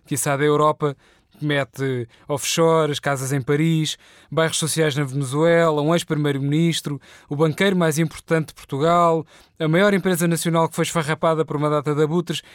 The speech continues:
Epá, coitadinho do Rio. Mais valia ter escolhido o dia do jogo da seleção, que deve ter colado menos pessoas ao ecrã do que os alegados esquemas de Sócrates explicados com imensos gráficos e tabelas nos telejornais. É que foram quase dez anos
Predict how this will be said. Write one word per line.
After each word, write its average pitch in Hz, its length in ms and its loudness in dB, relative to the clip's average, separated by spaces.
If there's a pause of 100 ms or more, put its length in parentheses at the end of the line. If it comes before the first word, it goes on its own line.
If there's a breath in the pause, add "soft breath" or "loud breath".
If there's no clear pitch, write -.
Epá, 131 220 -6
coitadinho 131 440 -4
do 120 100 -6
Rio. 101 340 -12 (360 loud breath)
Mais 180 160 0
valia 196 240 0
ter 202 80 -4
escolhido 190 320 -2
o 180 40 0
dia 190 160 2
do 196 120 -2
jogo 196 200 -2
da 190 80 -4
seleção, 175 520 -4 (420 soft breath)
que - 80 -20
deve 143 160 -2
ter 147 120 -4
colado 147 380 -2
menos 139 220 -4
pessoas 139 420 -6
ao 139 160 0
ecrã 160 420 -2 (400 soft breath)
do 147 140 -8
que 165 80 -4
os 151 80 -2
alegados 160 500 0
esquemas 139 440 -4
de - 60 -12
Sócrates 175 460 -2
explicados 170 540 -4
com 160 100 -6
imensos 160 360 -2
gráficos 139 680 -6
e 135 80 -6
tabelas 135 600 -4 (380 loud breath)
nos 147 160 -4
telejornais. 156 840 -4 (560 soft breath)
É 196 80 -6
que - 80 -12
foram 202 200 -4
quase 196 280 -4
dez 165 380 -2
anos 160 480 -4